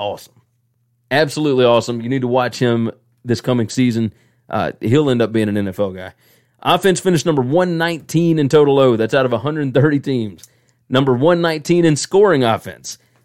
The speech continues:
Quarterback Chambers should improve that. Road games, though, look, we'll talk about the schedule. Uh, they got road games at San Diego State,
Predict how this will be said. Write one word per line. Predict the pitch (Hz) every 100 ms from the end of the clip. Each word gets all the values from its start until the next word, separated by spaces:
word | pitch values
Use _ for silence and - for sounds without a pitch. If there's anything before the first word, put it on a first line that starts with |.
| _
Quarterback | - 180 180 160
Chambers | - 180 202 202 170 -
should | - - 196
improve | 175 165 165 135
that. | 143 135
Road | 135 180 170
games, | 165 160 151
though, | 143 143 135 131 _ _ _ _ _ _ _
look, | 123 104 - _
we'll | - 147
talk | 156 135
about | 123
the | 110
schedule. | - 127 117 107 101 _ _ _ _
Uh, | - 104 101 -
they | 117 185
got | 156
road | 160 160
games | 143 120 -
at | 143 156
San | 156 160
Diego | 156 147
State, | 131 - 131 -